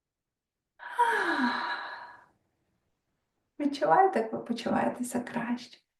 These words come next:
Я пропоную зараз дати собі таке налаштування,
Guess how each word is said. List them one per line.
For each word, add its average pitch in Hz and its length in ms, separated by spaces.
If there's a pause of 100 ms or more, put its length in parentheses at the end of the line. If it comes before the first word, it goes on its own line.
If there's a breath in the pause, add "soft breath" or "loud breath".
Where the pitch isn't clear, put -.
(400 loud breath)
Я 440 60
пропоную 302 520
зараз 247 500
дати 240 300
собі 226 340
таке 233 280
налаштування, 233 1500